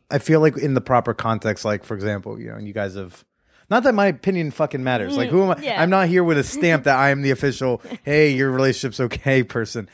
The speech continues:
Speaker 1: But I think it's better, like, when you have, uh, some sort of established
Speaker 2: Mm.
Speaker 1: relationship versus, like, "Oh, I just met this guy while I was visiting San Francisco, and we're just gonna, like, try to do it." It's like,
Speaker 2: <laughs>
Speaker 1: that's probably not the best idea.
Speaker 2: Yeah.
Speaker 1: Right away.
Speaker 2: I tried that when I was a s-, sophomore in high school.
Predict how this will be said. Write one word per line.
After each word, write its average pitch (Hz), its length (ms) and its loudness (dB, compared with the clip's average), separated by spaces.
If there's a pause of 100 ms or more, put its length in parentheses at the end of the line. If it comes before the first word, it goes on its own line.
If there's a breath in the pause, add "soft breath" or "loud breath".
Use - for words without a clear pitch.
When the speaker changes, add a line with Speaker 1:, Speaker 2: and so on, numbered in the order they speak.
(240 loud breath)
Speaker 1:
But 240 140 4
I 220 120 4
think 214 180 0
it's - 140 -2
better, 165 320 0
like, 143 180 2
when 143 140 -2
you 135 100 -2
have, 127 300 -2
uh, 113 240 -6
some 131 180 -6
sort 123 160 -4
of 107 60 -6
established 107 560 -4
Speaker 2:
Mm. - 40 -12
Speaker 1:
relationship 104 640 -4 (360 soft breath)
versus, 113 400 -2
like, 113 200 0 (180 loud breath)
"Oh, 196 220 4
I 180 100 2
just 175 200 -2
met 196 140 -2
this 208 180 -4
guy 185 240 0
while 185 140 0
I 175 60 2
was 143 140 -2
visiting 139 320 -2
San 190 180 -2
Francisco, 226 600 0
and 185 160 2
we're 202 100 2
just 302 180 -6
gonna, 381 200 -2
like, 359 200 -2
try 220 200 -2
to 196 100 2
do 165 180 4
it." 113 100 4
It's 101 140 -10
like, 170 180 -6
Speaker 2:
<laughs> - 0 -
Speaker 1:
that's 196 240 0
probably 123 340 0
not 110 220 0
the - 60 -18
best - 260 -8
idea. - 320 -10 (240 loud breath)
Speaker 2:
Yeah. 185 440 -2
Speaker 1:
Right 117 180 2
away. - 380 -6
Speaker 2:
I 294 100 0
tried 220 260 -2
that 208 140 2
when 190 140 0
I 185 140 2
was 185 220 4
a 180 40 0
s-, - 480 -8
sophomore 180 640 -6
in 175 80 -2
high 170 160 -2
school. 117 420 -8